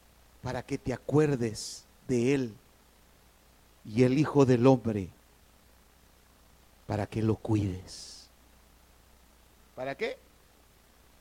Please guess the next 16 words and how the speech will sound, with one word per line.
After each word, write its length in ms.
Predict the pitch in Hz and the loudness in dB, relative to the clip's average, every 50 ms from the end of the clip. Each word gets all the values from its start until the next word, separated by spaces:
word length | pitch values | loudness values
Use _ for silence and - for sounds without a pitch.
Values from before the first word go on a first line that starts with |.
| _ _ _ _ _ _ _ _ - | _ _ _ _ _ _ _ _ -10
Para 220 | 170 185 196 185 - | -8 -6 -6 -6 -4
que 120 | 214 208 | -2 -2
lo 160 | 208 214 214 | 0 0 0
visites. 1080 | 208 220 202 - - - 311 330 302 - - 233 196 170 156 - - - - - - - - - - - | 0 -2 -4 -6 -2 0 2 2 2 0 -2 -8 -8 -10 -12 -20 -20 -20 -20 -20 -20 -20 -20 -20 -20 -20
Oiga, 320 | 196 208 196 180 151 147 | -20 -18 -18 -16 -16 -16
Dios 300 | 143 156 165 185 196 165 | -16 -14 -14 -14 -16 -16
visitando 560 | 165 180 - - 143 - - 165 180 180 160 | -18 -20 -20 -20 -20 -16 -14 -14 -14 -12 -14
al 140 | 151 147 147 | -14 -14 -16
hombre, 260 | 170 180 185 - 151 | -18 -20 -20 -20 -20
hermano. 240 | 156 - - - - - _ _ _ _ _ - _ _ _ _ _ _ _ _ _ _ _ _ _ _ _ _ _ _ _ _ _ - - _ - - - _ | -20 -20 -20 -20 -20 -20 _ _ _ _ _ -20 _ _ _ _ _ _ _ _ _ _ _ _ _ _ _ _ _ _ _ _ _ -20 -20 _ -20 -20 -16 _
Hermano, 400 | - 151 160 180 202 220 226 226 | -4 -2 0 0 0 0 -2 -4
¿cuántos 400 | 208 - - 208 233 - 226 220 | -6 -8 -8 -8 -8 -6 -8 -8
miran 260 | 220 220 214 220 208 202 | -8 -8 -8 -8 -8 -8
hermoso 440 | 185 170 170 180 190 180 165 180 | -10 -12 -12 -12 -12 -12 -10 -12
el 80 | 170 147 | -12 -10
cielo? 280 | 143 165 165 151 151 | -10 -10 -10 -12 -14